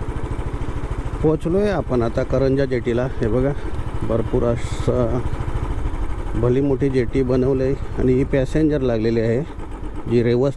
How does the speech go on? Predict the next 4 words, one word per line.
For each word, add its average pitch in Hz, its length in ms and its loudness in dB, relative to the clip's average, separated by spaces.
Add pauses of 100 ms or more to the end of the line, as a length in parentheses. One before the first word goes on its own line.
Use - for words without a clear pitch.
(120)
अलिबागला 120 460 2
जाणार. 117 280 0 (2250)
रेवस 113 380 0
अलिबाग 123 360 0